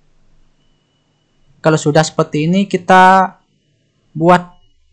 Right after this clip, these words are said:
klik lanjutkan. Nah, di sini teman-teman bisa melihat di sini ada dua puluh daftar, maka ini akan menjadi dua puluh video.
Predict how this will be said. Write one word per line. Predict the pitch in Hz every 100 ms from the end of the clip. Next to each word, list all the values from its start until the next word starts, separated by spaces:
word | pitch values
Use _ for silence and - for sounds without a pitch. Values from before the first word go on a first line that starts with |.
| _ _ _
klik | - 185 -
lanjutkan. | 165 175 175 - 156 123 107 - _ _ _ _ _ _ _ - _ _ _ _ _ _ _ _ _ _ _ _ _ _
Nah, | - 170
di | 151
sini | 208
teman-teman | 220 208 202 202
bisa | 214 202 190
melihat | 185 143 135 214 226 - _ _ _ _ _ _
di | - 165
sini | 190 208
ada | 208 175 185
dua | 180 180
puluh | 175 175 170
daftar, | 160 147 - 156 143
maka | 139 139 175
ini | 175 196
akan | 165 165 190 202 196 -
menjadi | 165 160 156 175
dua | 170
puluh | 165 175 170
video. | 156 151 143 113 101 101